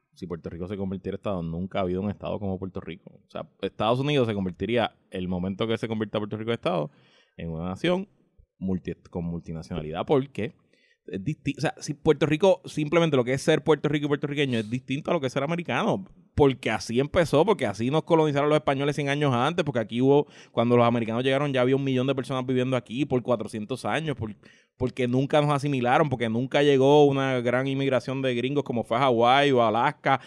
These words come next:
o a Texas o a Nuevo México, que llegaron y pidieron la estadía. Nuevo México no, Nuevo México fue conquista también, pero fueron los, los,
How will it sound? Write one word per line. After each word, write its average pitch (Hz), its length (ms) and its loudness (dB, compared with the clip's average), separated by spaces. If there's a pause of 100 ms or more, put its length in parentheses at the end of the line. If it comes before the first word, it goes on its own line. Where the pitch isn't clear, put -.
(160)
o 107 160 0
a 98 80 -4
Texas 131 480 0
o 117 60 0
a 110 40 0
Nuevo 107 220 2
México, 131 420 0
que 113 140 -4
llegaron 123 540 0
y 120 80 -2
pidieron 113 400 -2
la 131 60 0
estadía. 101 260 -6
Nuevo 95 160 -4
México 110 200 -4
no, 104 120 -4
Nuevo 87 160 -6
México 104 180 -2
fue 110 160 0
conquista - 400 -10
también, 80 340 -14
pero 92 180 -6 (200)
fueron 143 200 4
los, 156 100 6 (160)
los, 135 160 2